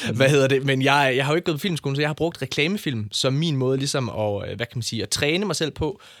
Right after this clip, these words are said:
Speaker 2: øh, som, øh, hvad kan man sige, som, som filmskaber, siger jeg i anførselstegn.
Speaker 1: Mhm.
Speaker 2: Øhm, så, og noget, jeg hader, det er jo det der med, at når du laver reklamefilm, så er kunden jo altid med ude, ikke? Der er altid en redaktør på, som sidder og siger, "Det skal være sådan der," og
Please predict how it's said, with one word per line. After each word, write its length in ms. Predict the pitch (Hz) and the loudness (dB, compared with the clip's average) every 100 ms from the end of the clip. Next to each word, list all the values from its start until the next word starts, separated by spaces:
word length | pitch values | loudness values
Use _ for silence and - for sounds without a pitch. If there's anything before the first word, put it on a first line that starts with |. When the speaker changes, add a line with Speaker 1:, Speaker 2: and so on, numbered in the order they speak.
| - - | -18 -2
Speaker 2:
øh, 580 | 120 120 110 104 101 98 - | 2 4 4 2 0 -2 -2
som, 480 | - 135 113 110 104 - _ - | 0 4 2 2 -4 -14 _ -2
øh, 240 | 110 104 | 0 0
hvad 100 | 110 | -2
kan 80 | - | -4
man 60 | |
sige, 140 | 107 113 | -4 -2
som, 220 | 110 104 | -2 -2
som 200 | - 107 - _ _ _ _ | -2 -4 -6 _ _ _ _
filmskaber, 640 | - 151 110 - 107 110 | -2 0 2 2 0 -2
siger 220 | 113 117 110 | -2 2 2
jeg 120 | 107 | 2
i 20 | |
anførselstegn. 680 | - 107 107 - - 113 - - | -2 -4 -4 -6 -6 -8 -8 -12
Speaker 1:
Mhm. 240 | 104 104 120 _ _ - | -10 -8 -10 _ _ 0
Speaker 2:
Øhm, 1000 | 120 117 110 107 98 98 50 - - - - - | 2 4 2 2 0 -2 -6 -12 -14 -12 -14 -6
så, 180 | 143 - _ _ - _ - | -4 -4 _ _ -20 _ 0
og 120 | 139 | 4
noget, 160 | 156 180 | 6 6
jeg 80 | 185 | 4
hader, 240 | 160 170 | 4 2
det 100 | 170 | 4
er 40 | 147 | 2
jo 60 | |
det 100 | 143 | 2
der 80 | 143 | 0
med, 60 | 135 | -2
at 60 | 123 | 0
når 80 | |
du 40 | 117 | 0
laver 120 | 110 | -2
reklamefilm, 460 | 113 185 214 185 131 | -2 -2 0 -2 -2
så 120 | 143 | -4
er 20 | |
kunden 300 | - 165 165 | 0 0 2
jo 80 | 156 | 0
altid 220 | 110 - | -2 -2
med 60 | 107 | -4
ude, 200 | 69 110 | -4 -6
ikke? 140 | 165 - - - - | -6 -10 -20 -20 -2
Der 60 | |
er 40 | 160 | 0
altid 300 | 165 175 139 | 2 2 2
en 220 | 123 110 _ _ - | 0 -2 _ _ -6
redaktør 400 | 120 - 233 147 | -6 -2 0 2
på, 260 | - - - - | 2 0 -6 -10
som 120 | 131 | -2
sidder 160 | 127 151 | 0 0
og 40 | |
siger, 120 | 131 | 0
"Det 100 | 127 | -2
skal 120 | 120 120 | -2 -4
være 160 | 120 | -2
sådan 260 | - 151 147 | 0 0 0
der," 120 | |
og 60 | 120 | 0